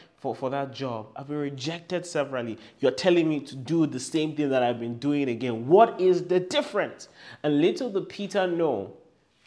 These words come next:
that the difference was literally the one who had sent him to try again. And so Peter said, "Okay,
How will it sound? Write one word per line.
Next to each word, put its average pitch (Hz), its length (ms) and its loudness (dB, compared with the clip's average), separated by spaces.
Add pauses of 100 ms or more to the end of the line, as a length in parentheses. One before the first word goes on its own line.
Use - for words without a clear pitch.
that 131 100 -8
the 131 100 -2
difference 175 480 0
was 123 180 -4
literally 143 480 0
the 120 140 -4
one 131 180 0
who 135 100 -2
had 120 160 2
sent 151 400 -2
him 120 140 -6
to 110 140 -14
try 101 220 -10
again. 123 320 -10 (1900)
And 117 140 -10
so 127 360 -2 (320)
Peter 190 320 0
said, 110 260 -2
"Okay, 110 240 -10